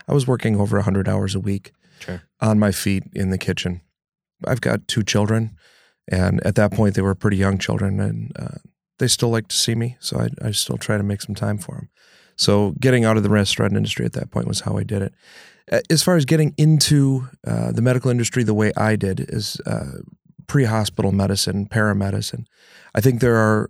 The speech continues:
Speaker 1: a lot of different paths in, and that's one of the great things about it, is that it, it brings a v-, broad and varied group of people together with a broad and varied, uh, background of experience.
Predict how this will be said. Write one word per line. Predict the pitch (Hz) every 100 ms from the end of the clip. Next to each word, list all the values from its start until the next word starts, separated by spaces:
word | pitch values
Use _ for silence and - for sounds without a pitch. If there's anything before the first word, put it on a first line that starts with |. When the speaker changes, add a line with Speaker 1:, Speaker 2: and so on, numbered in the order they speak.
| _ -
Speaker 1:
a |
lot | 110 113 107 104
of | 98
different | 98 113 -
paths | 104 98 -
in, | 101 107 -
and | 113
that's | 107 107
one | 113
of | 101
the | 98
great | 104 104
things | - 95
about | 95 - 98 98
it, | 92 _ _ _ _ _
is | - 95
that | 107 98
it, | 101 101
it | - 101 -
brings | 120 117 113 107 - -
a | 127
v-, | 113 113 117 127 - -
broad | 127 123 117
and | 104 101
varied | 110 107 104 107
group | 107 113 107
of | 98 -
people | 104 - 107
together | 98 87 101 98
with | 104 101
a | - 104 - _
broad | 113 104 104
and | 98 98
varied, | 104 104 101 - _ _ _ -
uh, | -
background | 95 113 113 110 107 101
of | 101
experience. | 101 - 131 110 - -